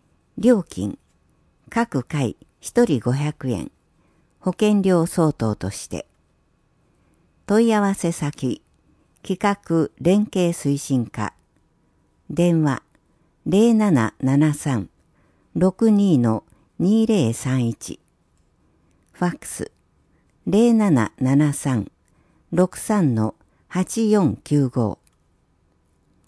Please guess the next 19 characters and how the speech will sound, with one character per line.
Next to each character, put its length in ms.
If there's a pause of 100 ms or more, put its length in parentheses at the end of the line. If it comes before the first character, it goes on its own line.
(320)
イ 140
ン 80
タ 300
ー 20
ネ 160
ッ 80 (140)
ト、 200 (800)
大 320
江 140
物 300
語、 80 (840)
写 240
真 420
ワ 160
ー 40
ク 160
シ 140
ョ 40
ッ 40